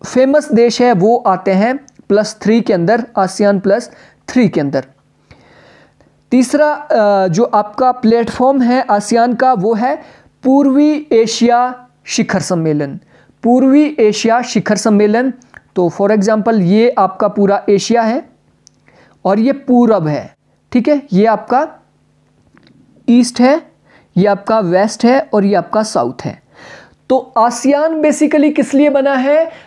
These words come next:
आसियान बना है साउथ ईस्ट रीजन के लिए, इस रीजन के लिए आसियान बना है।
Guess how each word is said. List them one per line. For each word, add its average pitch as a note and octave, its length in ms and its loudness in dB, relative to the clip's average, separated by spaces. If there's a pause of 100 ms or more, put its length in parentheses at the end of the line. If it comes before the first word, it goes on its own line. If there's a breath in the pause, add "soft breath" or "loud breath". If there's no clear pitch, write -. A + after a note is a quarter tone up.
(140 loud breath)
आसियान C#4+ 580 0
बना C4+ 220 0
है D4 420 -4 (280 loud breath)
साउथ C#4+ 500 -2 (300)
ईस्ट B3 360 2
रीजन F3+ 320 2
के D3+ 120 -2
लिए, C3 280 -2 (120)
इस F#3+ 180 0
रीजन B3 380 2
के B3+ 120 2
लिए A#3+ 140 4
आसियान A3 480 0
बना G3 240 0
है। A#3 300 -4